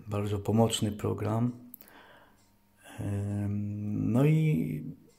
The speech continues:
otworzyłem ten program i otworzyło mi się na liście, e, Jakuba, e,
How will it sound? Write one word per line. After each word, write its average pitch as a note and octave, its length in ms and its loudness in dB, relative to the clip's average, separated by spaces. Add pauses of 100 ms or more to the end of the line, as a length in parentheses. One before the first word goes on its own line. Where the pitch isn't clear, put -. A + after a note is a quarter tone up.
(1040)
otworzyłem A#2+ 580 2
ten G2+ 220 -2
program A#2 580 0
i G#2+ 540 -2
otworzyło A2+ 560 4
mi A2+ 140 4
się G#2+ 340 0 (800)
na G#2+ 680 0
liście, G#2+ 640 -2 (320)
e, G2 500 -4
Jakuba, A#2+ 640 -2 (2250)
e, G#2 380 -2